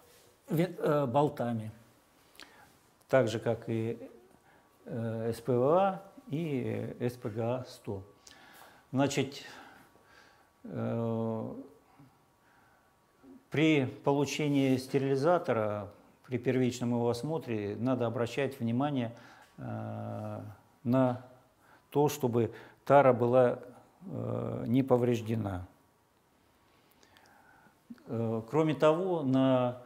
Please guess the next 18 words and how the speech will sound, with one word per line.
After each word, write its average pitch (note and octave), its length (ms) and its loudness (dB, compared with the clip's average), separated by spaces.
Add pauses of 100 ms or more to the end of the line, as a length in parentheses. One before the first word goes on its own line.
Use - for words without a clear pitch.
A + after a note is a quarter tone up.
(360)
э, D3+ 260 -10 (260)
<clears throat> - 1080 -8
упаковке C3+ 720 2 (260)
С B2+ 120 -2
П - 140 -2
В B2+ 120 2
А A#2+ 320 4
семьдесят B2+ 400 -2
пять E3 240 -2 (340)
есть B2 380 2
два C#3 420 0 (680)
маяка, A#2 680 0 (680)
которые, B2+ 540 2
э, A2+ 40 4
в - 1040 -2
случае, A#2 720 2
э, G#2 680 -4 (340)
удара C3+ 720 4